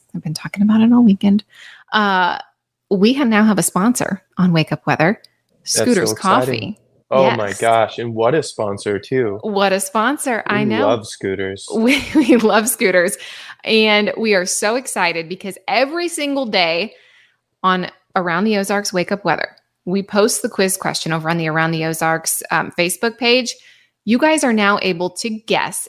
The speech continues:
Speaker 1: And every single person that guesses the correct answer that is, like, revealed the next day gets entered into a pool. We will randomly draw one winner every single day to get a twenty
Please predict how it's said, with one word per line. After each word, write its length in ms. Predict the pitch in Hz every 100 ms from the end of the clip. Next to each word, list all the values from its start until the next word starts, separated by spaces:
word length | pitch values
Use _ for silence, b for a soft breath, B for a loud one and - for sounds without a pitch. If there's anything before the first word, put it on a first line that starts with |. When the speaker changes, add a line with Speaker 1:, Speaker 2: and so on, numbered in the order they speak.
| -
Speaker 1:
And 160 | 202 -
every 260 | - 247 349
single 260 | 370 370 320
person 340 | 247 240 277
that 280 | 254 196 160
guesses 600 | 190 196 - 277 285 - _ -
the 100 | 220
correct 500 | 208 190 185 226 - 185
answer 500 | 165 180 247 311 - _ _ _ -
that 120 | 220
is, 160 | 196 180
like, 220 | 165 -
revealed 340 | 208 170 180
the 80 | 180
next 260 | 180 175 -
day 300 | 170 202 - B B B
gets 180 | 220 214
entered 280 | 214 220 262
into 260 | 240 240 285
a 60 |
pool. 520 | 302 - 190 127 202 -
We 100 | 220
will 160 | 202 180
randomly 600 | 175 202 226 285 285 269
draw 240 | 214 185
one 460 | 185 170 190 269 254
winner 340 | 226 208 - -
every 300 | 233 277 302
single 320 | 294 269 247
day 300 | 196 170 175
to 120 | -
get 160 | 185 -
a 100 | 180
twenty 800 | - - 226 247 254 269 269 294